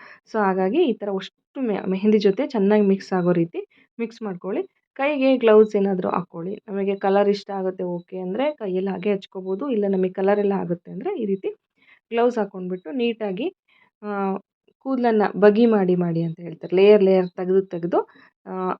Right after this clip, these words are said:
ಹಚ್ಕೊಳ್ತಾ ಹೋಗ್ಬೇಕು. ನಾವೇ ಹಚ್ಕೊಂಡ್ರೆ ಅಷ್ಟು ಸರಿಯಾಗಿ ಗೊತ್ತಾಗಲ್ಲ, ಯಾರಾದ್ರೂ ಒಬ್ರು, ಇನ್ನೊಬ್ರು ಹಚ್ಚಿದ್ರೆ ಚೆನ್ನಾಗೇ ಗೊತ್ತಾಗುತ್ತೆ ಹಿಂದ್ಗಡೆ ಎಲ್ಲ. ನಾವೇ ಹಚ್ಕೊಂಡಾಗ ಏನಾಗುತ್ತೆ ಅಂದ್ರೆ ಮುಂದ್ ಮುಂದೆ ಮೇಲ್ ಮೇಲೆ ಹಚ್ಕೊಂಡ್ಬಿಡ್ತೀವಿ.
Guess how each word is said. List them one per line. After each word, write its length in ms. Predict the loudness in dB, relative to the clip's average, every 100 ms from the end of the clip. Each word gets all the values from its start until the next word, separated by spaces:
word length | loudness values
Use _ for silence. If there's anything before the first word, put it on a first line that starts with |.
| -8
ಹಚ್ಕೊಳ್ತಾ 480 | -10 -8 -10 -10 -10
ಹೋಗ್ಬೇಕು. 440 | -10 -8 -8 -4
ನಾವೇ 380 | 2 4 6 6
ಹಚ್ಕೊಂಡ್ರೆ 440 | 4 -4 -8 -4
ಅಷ್ಟು 180 | -6 -4
ಸರಿಯಾಗಿ 260 | -4 -2 2
ಗೊತ್ತಾಗಲ್ಲ, 500 | 0 0 -6 -4 -6 -8 _ _ _
ಯಾರಾದ್ರೂ 420 | 0 2 4 4 2
ಒಬ್ರು, 200 | 4 4
ಇನ್ನೊಬ್ರು 380 | 6 4 4
ಹಚ್ಚಿದ್ರೆ 540 | 0 -2 -4 -6 -4 -6 -8
ಚೆನ್ನಾಗೇ 520 | -2 0 2 0 -2 _ _ -16 -6
ಗೊತ್ತಾಗುತ್ತೆ 460 | -2 0 -2 -6
ಹಿಂದ್ಗಡೆ 420 | -6 -6 -4 -4 -4
ಎಲ್ಲ. 120 | -4
ನಾವೇ 360 | -4 0 4 4
ಹಚ್ಕೊಂಡಾಗ 360 | 4 -2 -2
ಏನಾಗುತ್ತೆ 380 | 0 0 0 -2
ಅಂದ್ರೆ 160 | -2 2
ಮುಂದ್ 240 | 4 6
ಮುಂದೆ 240 | 4 4 6
ಮೇಲ್ 220 | 6 6
ಮೇಲೆ 220 | 4 2
ಹಚ್ಕೊಂಡ್ಬಿಡ್ತೀವಿ. 720 | 0 -6 -20 -20 _ -16 -16